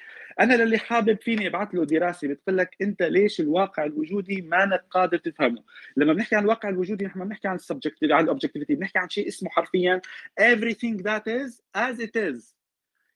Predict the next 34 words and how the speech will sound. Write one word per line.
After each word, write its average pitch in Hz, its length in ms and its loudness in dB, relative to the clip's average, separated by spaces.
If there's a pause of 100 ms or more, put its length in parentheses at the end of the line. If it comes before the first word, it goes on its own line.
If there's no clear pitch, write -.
يعني 175 360 0
كل 262 260 2
ما 262 120 4
هو 262 220 2
هو. 233 380 0 (1200)
فهو 156 200 -2
ما 247 140 0
يقول 262 240 0
لك 254 140 0
المشكلة 220 420 -2
بالواقع 240 440 -2
ال-، 220 200 2
ال-، 208 240 4
ال-، 196 180 2
الموضوعي 185 580 4
هاد 196 380 0 (140)
إنه، 170 460 2 (140)
آه، 147 160 8
الواقع 170 280 4
الحقيقي 214 460 0
عفوًا، 151 340 -2 (300)
اللي 147 120 6
بيحكوا 196 260 2
فيه 202 220 0
فلسفيًا 208 400 2
نحن 190 200 -6
ما 196 160 -2
قادرين 190 320 2
نحكي - 180 -10
فيه 190 160 4
علميًا، 196 420 0 (720)
إنه 190 500 4 (180)
هو 214 560 0 (480)
يع-، 196 300 -4